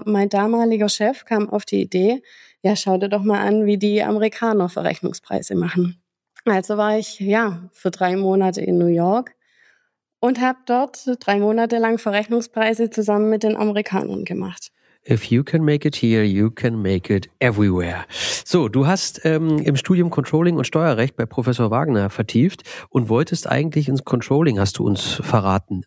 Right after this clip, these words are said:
Speaker 2: Was ist passiert? Zu viele bunte Excel-Tabellen und dann doch lieber schwarz-weiß Steuerrecht?
Speaker 1: Tatsächlich, also i-, im Prinzip ja,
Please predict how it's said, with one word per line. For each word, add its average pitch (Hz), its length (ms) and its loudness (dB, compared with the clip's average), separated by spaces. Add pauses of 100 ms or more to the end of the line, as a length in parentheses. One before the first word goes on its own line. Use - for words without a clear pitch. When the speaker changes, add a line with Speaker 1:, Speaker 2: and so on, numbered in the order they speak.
Speaker 2:
Was 135 240 0
ist 156 140 -2
passiert? 135 500 0
Zu - 140 0
viele 139 260 2
bunte 143 320 2
Excel-Tabellen 165 720 0
und 139 160 0
dann 131 140 2
doch 139 180 -2
lieber 160 380 2 (200)
schwarz-weiß 135 540 0
Steuerrecht? 156 580 -2 (840)
Speaker 1:
Tatsächlich, 247 720 0 (160)
also 185 260 0 (1040)
i-, 226 160 2
im 233 240 2
Prinzip 240 440 0
ja, 190 460 0